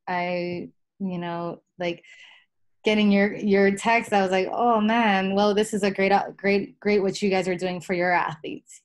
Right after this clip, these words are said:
You know, these are, these are the things, this is what it's about, right? Like, finding ways to keep the athletes engaged and motivated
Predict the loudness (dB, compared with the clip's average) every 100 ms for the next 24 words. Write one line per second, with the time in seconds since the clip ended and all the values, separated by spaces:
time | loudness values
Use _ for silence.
0 | -12 -8 -6 -4 -2 0 -2 -2 0 0
1 | 2 0 0 -4 -4 -4 -6 -10 _ -4
2 | -2 -2 -4 -2 -4 -6 -6 -6 -6 -10
3 | -8 -6 -6 -6 -6 -6 -8 _ _ _
4 | _ _ _ _ -2 2 2 2 0 -2
5 | -4 -6 -8 -4 -2 -2 -4 -6 -8 -16
6 | _ _ _ -2 0 0 -6 -4 0 0
7 | -2 -6 -6 -6 -4 -2 -2 -6 -10 -10
8 | -6 -2 -2 -4 -6 -6 -4 -2 -2 -4